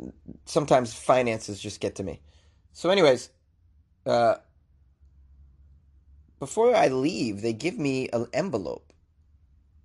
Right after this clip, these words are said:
Right after I had the procedure, it's an envelope filled with the photos that they just took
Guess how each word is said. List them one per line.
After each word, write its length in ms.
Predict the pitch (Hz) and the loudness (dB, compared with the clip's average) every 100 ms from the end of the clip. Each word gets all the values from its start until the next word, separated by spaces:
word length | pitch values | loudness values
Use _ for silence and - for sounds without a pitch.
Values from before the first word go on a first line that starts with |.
| _ _ _ _ - _ | _ _ _ _ -20 _
Right 220 | 101 110 156 | -2 2 2
after 260 | 151 156 | 0 0
I 40 | 156 | 0
had 160 | 151 | 0
the 40 | 165 | -2
procedure, 360 | 156 123 98 | -6 -6 -6
it's 140 | 110 131 | -6 -6
an 100 | - | -4
envelope 480 | 190 185 107 110 - | -2 0 0 -2 -6
filled 340 | - 165 185 | -2 -2 0
with 180 | 143 117 | -2 -2
the 80 | 110 | -6
photos 640 | - 165 208 104 107 120 | 2 4 6 4 0 -4
that 140 | 107 | -6
they 120 | 120 117 | -4 -4
just 360 | - 160 - | -2 -4 -4
took 340 | - 135 - | -4 -4 -4